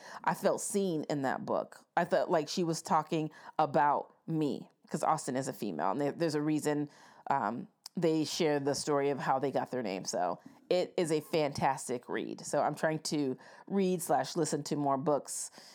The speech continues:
and, um, wanna share some more of those with y'all.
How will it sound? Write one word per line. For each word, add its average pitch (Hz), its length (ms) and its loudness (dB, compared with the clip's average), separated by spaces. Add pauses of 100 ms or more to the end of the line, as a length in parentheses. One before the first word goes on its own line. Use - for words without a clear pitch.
(220)
and, 139 640 2 (100)
um, 143 260 0
wanna 143 140 0
share 143 260 0
some 143 180 -4
more 135 200 2
of 135 80 -4
those 131 320 0
with 131 360 -4
y'all. 110 460 -4